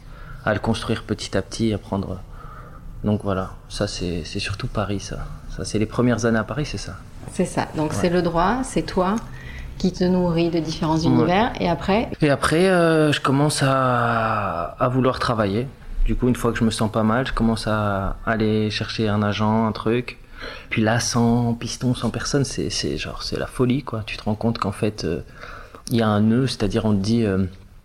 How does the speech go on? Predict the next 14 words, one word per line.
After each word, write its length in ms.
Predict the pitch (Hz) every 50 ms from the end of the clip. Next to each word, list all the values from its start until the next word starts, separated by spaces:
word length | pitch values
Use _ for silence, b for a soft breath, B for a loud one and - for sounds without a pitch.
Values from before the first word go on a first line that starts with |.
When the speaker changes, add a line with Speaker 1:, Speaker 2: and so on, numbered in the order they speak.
| - - - - - -
Speaker 1:
pour 160 | - 117 113
avoir, 220 | 113 113 113 - - - - - -
pour 100 | 117 110
avoir 160 | 110 110 110
un 80 | 107 104
agent, 240 | 107 104 - 127
faut 160 | 123 - - 104
avoir 180 | 95 98 -
fait 120 | - 127 117
quelque 200 | - 104 - -
chose. 380 | - 117 127 147 147 - - - - - - B B B B B B - - - -
Et 100 | - -
pour, 380 | - - - 113 107 101 107
euh, 440 | 104 104 101 101 98 98 101 98 95